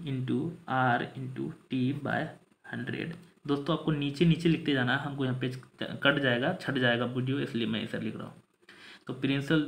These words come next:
दिया हुआ है कितना, thirteen hundred, rate five, one six, forty six by three sixty five। दोस्तों, और button में क्या होगा, क्योंकि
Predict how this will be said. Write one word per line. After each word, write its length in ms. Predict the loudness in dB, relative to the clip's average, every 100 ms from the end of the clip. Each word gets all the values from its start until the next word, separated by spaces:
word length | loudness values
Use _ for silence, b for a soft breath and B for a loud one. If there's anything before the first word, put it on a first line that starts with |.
| -2
दिया 300 | -6 0 0
हुआ 200 | 2 0
है 120 | -2 -2
कितना, 260 | -4 -2 -2 -4 -12 _ _ _ _ _ _ _ _ _ _
thirteen 400 | -4 0 2 2
hundred, 420 | 0 0 0 0 -4 B B _ _
rate 180 | -2 -2
five, 400 | -2 2 2 2 -2 -14 _ _ -6
one 300 | 0 2 0
six, 300 | -2 -6 -6 -14 _ -20 -8
forty 300 | -8 -4 -4
six 440 | -2 -4 -4 -8 -16 _ _ _ _ _ _ -10
by 260 | -2 0 0 -6 -12 b b _
three 260 | -2 0 0
sixty 460 | -2 -6 -6 -6 -8 _ -10
five। 220 | -10 -10 -16 _ b b -12
दोस्तों, 420 | -6 -6 0 0 0 -6 b b -8
और 120 | -4
button 280 | -2 0 0
में 120 | -2
क्या 120 | 0 0
होगा, 160 | 2 -2 -6 -14
क्योंकि 200 | -4 0